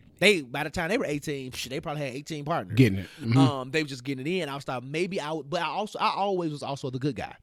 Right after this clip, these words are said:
Speaker 1: So I kinda
Speaker 2: Me
Speaker 1: knew
Speaker 2: too.
Speaker 1: that wouldn't be
Speaker 2: Me
Speaker 1: my
Speaker 2: too.
Speaker 1: path. Um, so the fact that I wasn't in a committed relationship, wasn't even in a relationship with the girl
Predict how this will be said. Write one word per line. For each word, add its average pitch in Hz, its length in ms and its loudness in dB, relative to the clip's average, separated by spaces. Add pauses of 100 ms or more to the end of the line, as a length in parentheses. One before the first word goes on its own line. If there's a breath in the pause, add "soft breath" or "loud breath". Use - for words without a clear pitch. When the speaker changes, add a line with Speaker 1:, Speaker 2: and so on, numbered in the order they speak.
(140)
Speaker 1:
So 180 80 4
I 156 100 2
kinda 180 240 4
Speaker 2:
Me 131 60 12
Speaker 1:
knew 143 40 8 (120)
Speaker 2:
too. - 20 10
Speaker 1:
that 160 160 6
wouldn't 165 200 0
be 170 100 -2
Speaker 2:
Me 156 100 0
Speaker 1:
my - 60 0
Speaker 2:
too. - 100 0
Speaker 1:
path. 170 320 -4 (480 loud breath)
Um, 139 300 -6
so 175 160 -2
the 151 80 -2
fact 185 240 -4
that 165 120 -6
I 139 100 -4
wasn't 143 520 2
in 139 80 -10
a 147 60 -6
committed 135 320 -8
relationship, 120 480 -6 (120)
wasn't 135 360 -6
even 165 240 -4 (100)
in 180 120 -2
a - 20 2
relationship 147 380 -2
with - 80 -8
the 127 60 -12
girl 120 400 -4